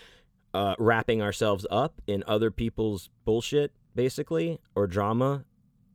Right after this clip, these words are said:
or we're letting, you know, letting these things that don't concern us or have no bearing on anything bother us.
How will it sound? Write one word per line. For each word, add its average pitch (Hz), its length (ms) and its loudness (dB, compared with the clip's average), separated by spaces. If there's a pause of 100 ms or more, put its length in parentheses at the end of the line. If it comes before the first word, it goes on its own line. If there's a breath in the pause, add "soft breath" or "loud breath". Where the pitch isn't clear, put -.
(180)
or 165 300 8
we're 123 160 4
letting, 120 460 2
you 107 80 0
know, 101 80 2
letting 117 320 2
these 110 200 -4
things 107 340 0
that 95 180 -2 (1040)
don't 123 320 8
concern 123 500 -2
us 131 300 -4
or 101 120 0
have 95 160 -4
no 110 200 0
bearing 98 420 0
on 80 100 -6
anything 98 520 -4 (320 soft breath)
bother 82 440 -2
us. - 320 -14